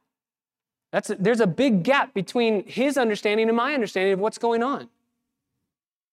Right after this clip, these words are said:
So there are times where you wanna say, "You should do it because I'm your dad.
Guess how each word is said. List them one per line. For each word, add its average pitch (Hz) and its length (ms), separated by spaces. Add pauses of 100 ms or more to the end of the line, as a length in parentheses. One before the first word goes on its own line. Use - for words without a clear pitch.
(120)
So 180 180
there 170 320
are 202 60
times 240 400
where 233 80
you 214 120
wanna 220 180
say, 208 360 (580)
"You 190 480
should 180 200
do 233 140
it 190 60
because 196 280
I'm 180 160
your 165 100
dad. 175 520